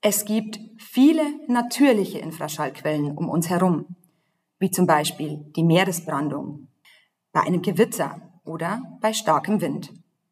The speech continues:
Erzeugt wird dieser Infraschall durch schwere, bewegt werdende Luftmassen oder Wassermassen, durch Turbulenzen oder auch durch Resonanzphänomene.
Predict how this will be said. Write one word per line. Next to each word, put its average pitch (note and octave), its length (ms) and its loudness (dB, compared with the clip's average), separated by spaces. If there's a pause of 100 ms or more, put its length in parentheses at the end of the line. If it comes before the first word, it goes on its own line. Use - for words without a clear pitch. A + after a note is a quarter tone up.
(800)
Erzeugt F3+ 920 0 (200)
wird G#3+ 440 -4 (200)
dieser A3+ 240 -2
Infraschall B3 760 0 (580)
durch E3 320 0
schwere, G3+ 640 2 (440)
bewegt F3+ 520 -4
werdende F3+ 320 -2
Luftmassen A#3+ 1000 0 (420)
oder G3+ 240 4
Wassermassen, D3+ 800 -2 (320)
durch F3+ 400 0
Turbulenzen G3+ 920 2 (200)
oder F#3 320 0
auch G3+ 300 -4
durch A3 180 -4
Resonanzphänomene. D3 1040 -2